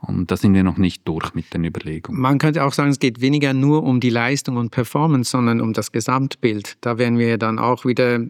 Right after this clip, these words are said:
Speaker 2: dass das ja auch ökonomischer ist, wenn Menschen nicht ausfallen dadurch, dass sie ausbrennen, oder?
Speaker 1: Ja, und, und man lernt ja viel voneinander. Ich meine, der Gang zur Kaffeemaschine ist einfach legendär, oder? Und, äh, ein Chef ist ein Depp, wenn er das, äh,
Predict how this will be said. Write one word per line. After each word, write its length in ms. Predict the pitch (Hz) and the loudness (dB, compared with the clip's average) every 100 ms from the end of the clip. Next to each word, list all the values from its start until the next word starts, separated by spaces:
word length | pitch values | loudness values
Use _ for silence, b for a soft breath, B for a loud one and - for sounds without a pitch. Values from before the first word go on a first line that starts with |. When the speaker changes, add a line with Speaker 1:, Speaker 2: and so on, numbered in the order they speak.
| - | -6
Speaker 2:
dass 160 | 120 - | -8 -4
das 180 | 127 | -2
ja 120 | 135 - | -2 -2
auch 200 | 127 - | -2 -2
ökonomischer 760 | - 131 120 123 127 - 135 | -2 0 2 2 2 0 -2
ist, 200 | 123 - | -4 -4
wenn 160 | 117 113 | -4 -2
Menschen 380 | 120 123 120 | -2 0 0
nicht 260 | 117 - - | 0 -2 -4
ausfallen 480 | 127 - 123 113 110 | -4 -2 -2 -2 0
dadurch, 360 | 120 117 120 | 0 0 -4
dass 200 | - 117 | -4 -6
sie 140 | - 139 | -4 -2
ausbrennen, 640 | 120 - - 117 110 107 - B B B B B B - | -2 -4 -4 -2 0 -2 -8 B B B B B B -4
oder? 240 | 123 139 - b _ | 0 0 -2 b _
Speaker 1:
Ja, 300 | 95 131 156 | -2 2 2
und, 280 | 123 107 90 | 2 0 0
und 280 | 104 98 95 | -2 -2 0
man 200 | 95 95 | 2 2
lernt 280 | 98 104 107 | 2 0 -2
ja 60 | |
viel 220 | - 110 117 | -2 -2 0
voneinander. 680 | 131 123 123 156 104 95 | 0 0 2 4 2 0
Ich 140 | 90 - | -2 0
meine, 260 | 92 92 - B B B - | 0 0 -4 B B B -4
der 80 | 98 | -4
Gang 340 | - 98 107 | 0 2 2
zur 160 | - 101 | 0 -4
Kaffeemaschine 840 | - 98 - 110 120 120 113 95 | -2 -6 0 2 2 0 0 0
ist 160 | 87 - | 0 -2
einfach 360 | 92 90 - 98 | -2 -4 -4 -2
legendär, 720 | 90 95 101 143 156 95 90 | -2 0 0 0 0 0 -2
oder? 220 | 104 101 | -2 0
Und, 180 | 92 85 | 0 0
äh, 260 | 90 95 92 | -4 -4 -4
ein 200 | 98 95 | -2 -2
Chef 320 | 107 107 - | -2 -2 -6
ist 180 | - 92 | -6 -4
ein 200 | 87 87 | -2 0
Depp, 300 | 120 - - | -2 -2 -4
wenn 140 | 95 | 0
er 80 | 90 | 0
das, 260 | 95 - 101 | -4 -10 -10
äh, 240 | 90 | -4